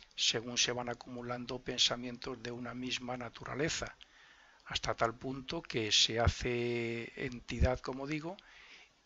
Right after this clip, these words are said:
y si llega a un, a un poder grande, pues, eh, afecta a las personas que se ponen en contacto con él.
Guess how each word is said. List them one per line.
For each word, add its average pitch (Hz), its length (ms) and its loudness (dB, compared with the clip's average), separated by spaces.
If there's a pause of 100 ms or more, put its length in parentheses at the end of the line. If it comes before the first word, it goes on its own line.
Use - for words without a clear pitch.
y 120 400 -4
si 120 340 2
llega 117 560 0
a 117 60 -4
un, 120 600 -10
a - 140 -4
un 123 180 -10
poder 127 300 -4
grande, 127 380 -2
pues, - 300 4
eh, 117 360 -4
afecta - 460 -2
a - 20 0
las 117 120 -2
personas 123 520 0
que - 140 -2
se 117 120 0
ponen 120 480 -8
en 123 280 -4
contacto - 500 -10
con - 180 -6
él. 170 140 0